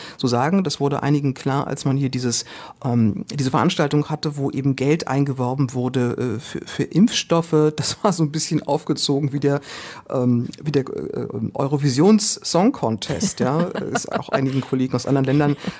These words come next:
ähm, aufgefallen. Da sei sie in ihrem Element gewesen. Ähm,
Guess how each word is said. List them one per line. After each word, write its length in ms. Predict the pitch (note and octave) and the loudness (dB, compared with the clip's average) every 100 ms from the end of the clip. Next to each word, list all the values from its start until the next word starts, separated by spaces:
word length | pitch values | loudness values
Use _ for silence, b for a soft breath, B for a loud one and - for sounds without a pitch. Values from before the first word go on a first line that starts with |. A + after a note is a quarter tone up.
| B | B
ähm, 220 | C#3+ C3+ - | -2 -2 0
aufgefallen. 600 | C3 - C3+ C3+ C3+ C3+ | -2 -2 0 2 2 2
Da 160 | C#3 | 2
sei 160 | C#3 C#3 | 2 0
sie 120 | C3+ | 0
in 80 | C3 | 0
ihrem 240 | C#3 C#3 | 2 2
Element 480 | B2 B2+ A#2 D3 - | 0 -2 0 0 0
gewesen. 560 | D#3+ C3+ D3+ D#3 F3 E3+ B B B B B B - | -4 0 2 4 4 2 B B B B B B -2
Ähm, 400 | D#3+ D#3+ D#3 | 2 6 6